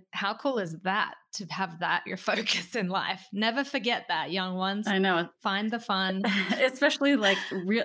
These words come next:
Speaker 2: noticing if you aren't having fun, bringing it back to fun. And even like he said, like, or find something else. Like, if you don't love it,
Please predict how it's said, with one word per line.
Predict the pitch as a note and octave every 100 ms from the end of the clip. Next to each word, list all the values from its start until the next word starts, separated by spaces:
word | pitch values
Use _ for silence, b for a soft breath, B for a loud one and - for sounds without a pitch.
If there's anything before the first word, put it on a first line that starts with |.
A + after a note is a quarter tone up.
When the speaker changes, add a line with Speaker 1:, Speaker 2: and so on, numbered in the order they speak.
| -
Speaker 2:
noticing | G3 G#3+ A3+ A#3 A3+ F#3+
if | F3 G3+
you | -
aren't | E3 -
having | G3+ G3 A3
fun, | A3 A3+ A#3 A#3+ B B B -
bringing | G#3+ G#3+ G#3
it | F#3
back | E3 F3+
to | -
fun. | G#3+ G#3+ A#3
And | A#3+ A3+
even | A3+ A#3+
like | A3+
he | G#3 A#3
said, | A3+ F#3+ F3+ F3 - B B
like, | G#3+ G#3 -
or | A3+ C#4+ B3 -
find | - G3 A#3
something | B3 A#3+ B3+
else. | C4+ F#3 - -
Like, | G#3 G#3+
if | G3
you | G#3
don't | G3+ G#3+
love | E3+ F3+
it, | B3+ -